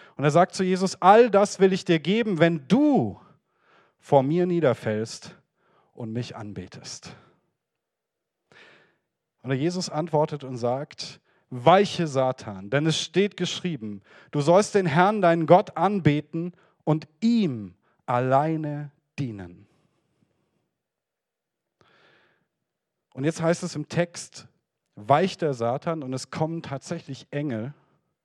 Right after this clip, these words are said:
von Gott und dienen Jesus. Jetzt kommen die Engel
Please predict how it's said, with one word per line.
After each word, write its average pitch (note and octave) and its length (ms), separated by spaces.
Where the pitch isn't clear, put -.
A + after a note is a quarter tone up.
von A#2+ 180
Gott - 460
und B2+ 180
dienen C#3 320
Jesus. G2 600
Jetzt D#3 360
kommen C#3 300
die A#2+ 180
Engel A2 400